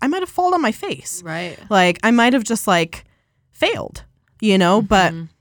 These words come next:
Speaker 1: but, like, he said, "Okay, there's a pathway that I have for you. You're
Speaker 2: Yeah.
Speaker 1: not gonna get to New York with Adidas if you don't start in Delaware as a store
Speaker 2: Right.
Speaker 1: manager at a,
Speaker 2: <laughs>
Speaker 1: at a,
Speaker 2: Right.
Speaker 1: at Journeys, at a shoe
Speaker 2: <laughs>
Speaker 1: store."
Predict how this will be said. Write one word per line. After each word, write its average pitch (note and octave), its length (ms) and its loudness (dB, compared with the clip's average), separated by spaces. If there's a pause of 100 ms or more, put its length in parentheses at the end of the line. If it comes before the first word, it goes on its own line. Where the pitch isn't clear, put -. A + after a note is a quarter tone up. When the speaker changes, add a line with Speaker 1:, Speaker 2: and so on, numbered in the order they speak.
(1040)
Speaker 1:
but, G3+ 160 2
like, F3 400 0 (160)
he A3 220 -2
said, F#3 280 0
"Okay, D3 360 -4
there's D#3 340 -4
a A3+ 60 -10
pathway B3+ 440 -2
that D3+ 120 -4
I D3 40 -4
have G#3 260 -6
for - 160 -10
you. D2+ 260 -12 (520)
You're F#3+ 220 2
Speaker 2:
Yeah. G3 40 0
Speaker 1:
not G3 180 4
gonna C#4 180 4
get A3+ 240 -2
to A#3 100 -4
New G3 100 0
York F#3 240 0
with E3+ 140 -2
Adidas D#3+ 460 -4
if D#3 140 -10
you E3+ 80 -4
don't E3+ 320 -2
start E3 260 0
in D#3 160 -8
Delaware D3+ 800 0
as F3 120 2
a F#3+ 140 -2
store F3 120 0
Speaker 2:
Right. D3 60 -2
Speaker 1:
manager B2+ 600 -4
at E3+ 100 0
a, D#3+ 40 0
Speaker 2:
<laughs> F#3 220 -2
Speaker 1:
at F3 120 2
a, - 20 2
Speaker 2:
Right. E3 140 0 (220)
Speaker 1:
at G#3+ 140 0
Journeys, E3+ 440 0
at A#3 200 2
a B3 60 4
shoe B3+ 220 2
Speaker 2:
<laughs> G#3+ 80 -2
Speaker 1:
store." F3+ 280 2